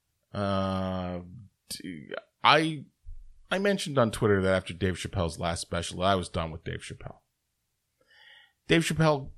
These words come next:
openly called himself a terf, a trans exclusionary, a trans exclusionary radical feminist. He said he was Team terf.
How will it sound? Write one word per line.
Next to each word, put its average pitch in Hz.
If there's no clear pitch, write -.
openly 143
called 113
himself 101
a 95
terf, -
a -
trans 110
exclusionary, 98
a 98
trans 175
exclusionary 127
radical 117
feminist. -
He 95
said 92
he 98
was 90
Team 147
terf. -